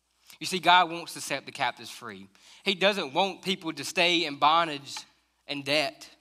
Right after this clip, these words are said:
to be set free by the releasing or forgiving of debt. It's an opportunity to start over, to start fresh. Again, don't you just love that about God? Doesn't that seem to be a recurring theme,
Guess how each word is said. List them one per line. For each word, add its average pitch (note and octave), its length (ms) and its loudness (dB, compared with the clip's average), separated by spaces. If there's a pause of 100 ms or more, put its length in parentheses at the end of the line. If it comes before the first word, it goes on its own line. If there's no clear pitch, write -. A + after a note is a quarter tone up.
(920)
to - 80 -10
be F#3 140 2
set G3 280 2
free G3 360 -2
by D#3+ 240 6
the E3 140 -2
releasing E3+ 720 -2 (680)
or D#3+ 100 -2
forgiving F3+ 520 0
of B2 120 -8
debt. G#2+ 260 -6 (480)
It's E3+ 140 -4
an G3 80 -4
opportunity G3+ 500 4
to D#3+ 80 -4
start F#3+ 400 6
over, F3+ 300 -2
to D3 100 -6
start F#3+ 300 2
fresh. E3+ 680 -2 (720)
Again, D3+ 280 -6
don't F3 180 -6
you G3+ 80 -8
just F3+ 240 -8
love C#3+ 240 -4
that D#3+ 340 -4 (1300)
about C3 280 -2
God? C3 360 0
Doesn't F#3+ 240 -2
that G3 160 2
seem F#3 300 -2
to F3 120 -12
be E3 140 0
a C#3+ 100 -2
recurring E3 500 -6
theme, E3+ 500 -6